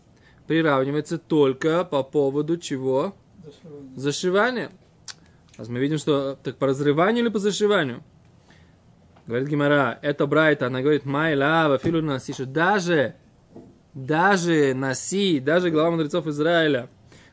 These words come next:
Speaker 1: по разрыванию не может быть приравнен к отцу и матери. Говорит Гимара, «Ло», нужно понимать, что это Брайта, говорит, «Леварми наси», это кроме наси, кроме главы мудрецов Израиля, никто не может сравниться с отцом,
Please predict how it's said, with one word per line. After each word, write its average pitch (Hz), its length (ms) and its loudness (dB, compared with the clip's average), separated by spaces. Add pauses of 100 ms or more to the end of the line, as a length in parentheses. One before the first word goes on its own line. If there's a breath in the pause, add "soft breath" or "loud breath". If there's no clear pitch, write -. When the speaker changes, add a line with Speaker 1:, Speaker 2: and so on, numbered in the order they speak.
(100)
Speaker 1:
по 143 100 0
разрыванию 151 920 2 (280)
не 165 240 0
может 143 380 2
быть 127 180 -4
приравнен 135 680 0
к - 80 -12
отцу 139 220 -6
и - 20 -2
матери. 135 420 -8 (920 loud breath)
Говорит 113 200 -6
Гимара, 185 300 0
«Ло», 359 220 -4 (240)
нужно 196 200 -6
понимать, 226 380 -4
что 208 160 -4
это 208 160 -2
Брайта, 220 380 -2
говорит, 196 320 0 (340 soft breath)
«Леварми 233 600 2
наси», 202 440 -2 (340)
это 185 240 -4
кроме 254 720 0 (300)
наси, 151 480 -2
кроме 220 360 0
главы 190 200 4
мудрецов 165 380 -2
Израиля, 165 400 2
никто 147 240 -2
не 165 100 -2
может 156 220 -4
сравниться 151 380 -4
с - 80 -8
отцом, 147 420 -2